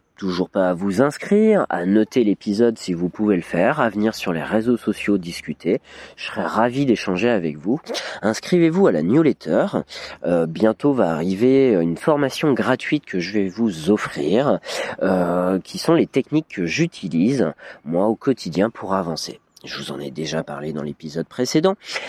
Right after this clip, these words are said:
euh, donc je ne vais pas refaire la débâcle.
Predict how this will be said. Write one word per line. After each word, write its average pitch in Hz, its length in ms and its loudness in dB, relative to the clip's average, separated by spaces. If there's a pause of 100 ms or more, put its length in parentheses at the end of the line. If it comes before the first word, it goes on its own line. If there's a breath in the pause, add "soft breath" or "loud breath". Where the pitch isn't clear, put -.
(140 loud breath)
euh, 87 200 -2
donc 92 300 0
je 98 140 -2
ne 92 200 0
vais 104 180 2
pas 123 300 0
refaire 104 560 0
la 95 160 2
débâcle. - 560 -6